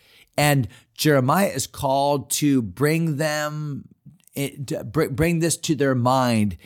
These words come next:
and give them the reasons why this one sin, this one breaking of this one commandment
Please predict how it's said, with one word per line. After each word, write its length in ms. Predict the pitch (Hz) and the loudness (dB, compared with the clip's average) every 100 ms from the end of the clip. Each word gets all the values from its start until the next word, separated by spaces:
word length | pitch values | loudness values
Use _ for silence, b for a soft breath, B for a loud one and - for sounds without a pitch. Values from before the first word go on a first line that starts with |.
| B | B
and 180 | - 117 | -4 2
give 200 | 147 139 | 2 4
them 140 | 143 | 2
the 100 | 127 | 0
reasons 560 | 107 135 156 143 135 107 | 0 2 2 0 -6 -4
why 320 | 120 117 113 | -2 0 -2
this 460 | 107 95 165 196 139 | -2 2 4 4 2
one 760 | 131 117 139 151 170 175 156 | -2 0 2 2 2 0 -2
sin, 600 | - - 165 123 87 65 - _ _ _ _ | -4 0 0 0 -2 -10 -20 _ _ _ _
this 440 | - 104 156 190 - | -6 2 2 4 0
one 720 | 131 151 160 160 156 147 117 b b _ | -2 0 0 0 -2 -2 -4 b b _
breaking 460 | 156 165 170 160 120 | 2 2 2 -2 -2
of 160 | 110 | 0
this 260 | 117 175 120 | 2 2 0
one 260 | 139 151 | -2 -2
commandment 760 | - 117 113 143 151 127 104 - | -2 0 2 4 4 4 2 -4